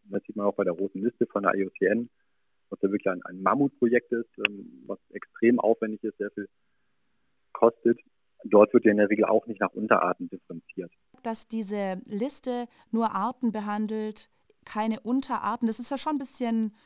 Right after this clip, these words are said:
Speaker 2: kurz gedacht, finde ich.
Speaker 1: Manchmal schon, ne, wie jetzt beim Vietnam-Sika-Hirsch. Das liegt dann darauf, dass man vielleicht auch als Gesetzgeber das nicht immer alles auf dem Schirm hat. Manchmal vielleicht auch, weil man beratungsresistent ist und nicht die Leute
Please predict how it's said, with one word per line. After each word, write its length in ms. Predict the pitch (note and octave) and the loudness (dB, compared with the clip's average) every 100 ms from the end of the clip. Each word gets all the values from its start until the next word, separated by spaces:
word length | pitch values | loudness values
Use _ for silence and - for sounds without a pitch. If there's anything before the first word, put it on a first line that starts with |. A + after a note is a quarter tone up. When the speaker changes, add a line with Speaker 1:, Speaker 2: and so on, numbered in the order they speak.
| _ _ | _ _
Speaker 2:
kurz 320 | - E4+ - | -6 -4 -4
gedacht, 360 | F3+ D#3 C3+ - | -8 -8 -10 -12
finde 280 | - E3 C#3+ | -8 -8 -8
ich. 240 | C#3+ - _ _ _ _ _ _ _ _ _ _ _ | -12 -20 _ _ _ _ _ _ _ _ _ _ _
Speaker 1:
Manchmal 420 | - F#2 A#2 A#2+ G#2 | -10 -4 -2 -2 0
schon, 260 | A2+ C3 D#3 _ _ _ _ | 4 2 0 _ _ _ _
ne, 180 | - B2 | -4 -2
wie 60 | A3+ | 0
jetzt 160 | G#2+ | 0
beim 180 | - G2+ | 0 0
Vietnam-Sika-Hirsch. 760 | G#2 F#2+ G#2 B2+ C3 A#2 B2+ - _ - _ _ _ D#3 | 2 2 0 0 0 2 2 -2 _ -20 _ _ _ _
Das 160 | - - | -8 -8
liegt 140 | A2 | -6
dann 80 | G#2+ | -2
darauf, 260 | G#2 G#2+ - | 2 2 0
dass 100 | - | -8
man 100 | G2+ | -12
vielleicht 260 | - G2 - | -6 -6 -4
auch 140 | F#2 | -8
als 160 | G2 - | -8 -10
Gesetzgeber 500 | G2 A2 - A2 G#2+ | -6 -6 -6 -6 -6
das 140 | G#2+ | -8
nicht 140 | G2+ | -14
immer 140 | G#2+ G2 | -10 -8
alles 200 | G#2 A2+ | -6 -6
auf 160 | G2+ | -8
dem 100 | - | -8
Schirm 320 | - A2+ D3 C3+ | -12 -8 -6 -6
hat. 200 | C3+ G#2+ | -8 -10
Manchmal 300 | G2 - G2+ | -16 -14 -14
vielleicht 200 | - G2+ | -12 -12
auch, 120 | G2 | -14
weil 100 | G2 | -14
man 120 | G2+ G2 | -16 -18
beratungsresistent 1040 | G2 F#2 - A#2+ - A2+ A2+ - A2+ A2+ | -6 -4 -4 -6 -12 -12 -10 -8 -8 -10
ist 200 | A2+ - | -16 -18
und 220 | G2 - | -20 -20
nicht 160 | G2 _ | -20 _
die 100 | A2 | -10
Leute 320 | G#2+ G#2+ - | -8 -10 -14